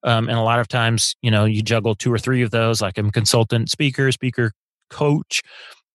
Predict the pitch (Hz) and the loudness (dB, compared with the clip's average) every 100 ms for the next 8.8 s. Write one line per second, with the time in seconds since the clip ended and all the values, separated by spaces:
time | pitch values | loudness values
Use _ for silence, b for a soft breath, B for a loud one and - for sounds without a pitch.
0 | _ _ _ - 131 - _ - - 175 | _ _ _ -2 0 0 _ -12 -2 0
1 | 156 180 - 160 180 180 - - 151 147 | 2 0 -2 -2 0 0 -6 -10 -2 0
2 | 135 156 - 143 143 - 170 151 156 143 | 0 -2 -4 0 0 0 -2 0 0 0
3 | 123 117 - 143 - - _ _ _ - | 0 -2 0 -2 -2 -8 _ _ _ -12
4 | 135 165 202 156 139 131 123 110 117 120 | -4 0 2 2 0 0 0 0 0 2
5 | 120 110 107 101 - 101 92 92 - 98 | 2 0 2 0 0 -2 -2 -4 -4 0
6 | 95 95 - 104 - 104 - 113 - 147 | 0 0 0 -2 0 -2 0 -4 0 0
7 | - 127 117 - 113 110 - - B B | 0 0 0 0 0 0 -4 -6 B B
8 | B B - 117 - 151 143 | B B -2 -2 0 0 0